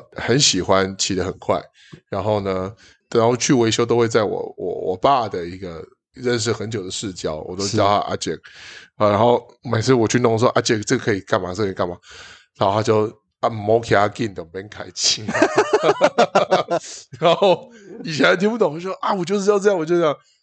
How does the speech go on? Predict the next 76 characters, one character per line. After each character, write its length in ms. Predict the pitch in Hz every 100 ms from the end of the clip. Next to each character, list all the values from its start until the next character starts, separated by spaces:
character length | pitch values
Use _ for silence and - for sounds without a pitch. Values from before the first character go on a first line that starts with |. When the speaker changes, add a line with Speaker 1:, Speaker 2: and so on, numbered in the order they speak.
| _
Speaker 1:
现 160 | -
在 80 | 170
年 140 | 135 123
纪 80 |
大 140 | 123 117
了， 180 | 92 98
然 80 | 117
后 140 | 131
现 60 | 143
在， 180 | 131 -
现 260 | - 147 135
在 80 | 131 _
机 160 | - 127
车 240 | 131 123
时 280 | 117 - 95
速 120 | 117
超 200 | 110 110
过 100 | 107
六 180 | 113 98
十 220 | - -
哦， 160 | - - _ _
我 100 | -
就 80 | 110 - 156 - -
会 240 | - 160
有 80 | 135
点 140 | 123 -
抓， 320 | - 113 -
你 80 | 123
知 80 | -
道 160 | - 87
吗？ 120 | 101 90 _ 143
Speaker 2:
你 160 | 147 143
这 120 | 220
样 100 | 254
子 100 | 165
讲 260 | 151 127 165
让 120 | 175
我 80 | 127
觉 160 | 120
得 120 | 135
我 100 | 131
昨 180 | 113 127
天， 160 | 131 156
因 80 | 165
为 40 |
我 60 | 147
昨 120 | 117
天 120 | 131
去 20 | 139
看 160 | 127
夜 140 | 127 107
景 180 | 104 92
嘛。 140 | - _
Speaker 1:
对。 220 | 107 90 _ _ _ _ -
Speaker 2:
然 120 | 135
后 60 | 160
我 80 | 135
昨 140 | 135
天 80 | 143
就 120 | 147
慢 140 | 139
慢 200 | 131 123
骑， 260 | 117 - 95
然 120 | 95
后 120 | 107
就 120 | 120 127
是 180 | 131
一 140 | 120 120
路 180 | 131 135
上 200 | 139 123
都 100 | 120
不 100 | 117
会 80 | 113
超 220 | 117 113
过 100 | 117
七， 300 | - 104